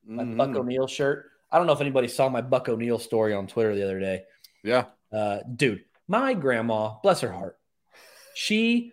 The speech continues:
Speaker 1: we were at a game. It was, like, twenty thirteen. They were doing the Buck O'Neil Legacy seat. And if I got my years off, forgive me. It was right around when they, right before they got really good. And they were doing the Buck O'Neil Legacy seat. And she goes,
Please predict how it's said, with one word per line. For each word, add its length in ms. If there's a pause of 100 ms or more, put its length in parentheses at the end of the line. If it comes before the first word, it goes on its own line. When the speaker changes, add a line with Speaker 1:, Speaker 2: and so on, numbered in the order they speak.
(140)
Speaker 1:
we 140
were 180
at 160
a 40
game. 200
It 60
was, 80
like, 140
twenty 220
thirteen. 580
They 60
were 60
doing 160
the 80
Buck 240
O'Neil 300
Legacy 360
seat. 280
And 100
if 60
I 80
got 100
my 80
years 360
off, 280
forgive 300
me. 140
It 40
was 120
right 360
around 420
when 100
they, 200
right 320
before 720 (260)
they 120
got 220
really 440
good. 300 (500)
And 80
they 60
were 80
doing 180
the 80
Buck 240
O'Neil 300
Legacy 360
seat. 380
And 100
she 120
goes, 280